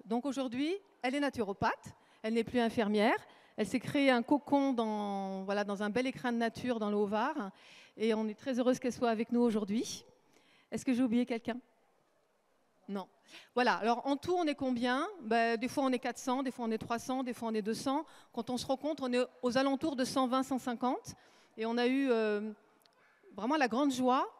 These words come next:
euh, fin décembre, non, fin février, euh, d'inviter, euh, Louis Fouché, que vous allez entendre tout à l'heure,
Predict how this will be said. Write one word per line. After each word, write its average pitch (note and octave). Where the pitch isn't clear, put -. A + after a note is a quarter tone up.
euh, G#3
fin B3
décembre, A#3
non, A3+
fin G#3
février, A3
euh, G#3
d'inviter, A#3+
euh, A#3
Louis A3+
Fouché, -
que F4+
vous A3+
allez A#3+
entendre A#3
tout B3+
à A#3
l'heure, B3+